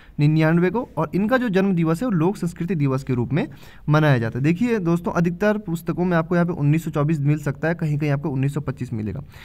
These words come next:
लेकिन जितने भी न्यूज़पेपर के मैंने आर्टिकल देखे हैं, चाहे दैनिक जागरण के हो, अमर उजाला के हो, कुछ पुस्तकों में उन्नीस सौ पच्चीस भी दिया गया है। परीक्षा वाणी की बात करूँ तो मैंने उन्नीस सौ चौबीस,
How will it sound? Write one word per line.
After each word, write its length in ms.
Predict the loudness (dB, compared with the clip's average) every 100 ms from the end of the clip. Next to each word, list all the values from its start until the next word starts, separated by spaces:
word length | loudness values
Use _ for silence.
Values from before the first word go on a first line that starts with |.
| -18 -2
लेकिन 220 | 0 2 4
जितने 280 | 2 2
भी 100 | 0
न्यूज़पेपर 400 | 2 0 0 -2
के 80 | -2
मैंने 160 | 0 2
आर्टिकल 420 | 2 2 2 2
देखे 280 | 2 2 2
हैं, 360 | 2 0 -6 -20 -6
चाहे 100 | -2
दैनिक 320 | 2 4 4 4
जागरण 300 | 2 2 0
के 100 | 2
हो, 160 | 2
अमर 240 | 2 0 0
उजाला 260 | 0 -2
के 140 | -2 -4
हो, 180 | -6 -10 -16 -18 -6
कुछ 120 | -4 0
पुस्तकों 380 | 0 0 -2
में 80 | -2
उन्नीस 320 | 0 2 2
सौ 60 | 2
पच्चीस 300 | -2 -4 -2
भी 100 | 0
दिया 220 | 2 0
गया 120 | 0
है। 80 | -2 -6 -14 -18 -2
परीक्षा 300 | 0 2 4
वाणी 220 | 4 4
की 80 | 2
बात 240 | 2 2
करूँ 160 | 2 0
तो 80 | 0
मैंने 180 | 0 0
उन्नीस 360 | 2 2 2
सौ 60 | 0
चौबीस, 380 | 0 0 -2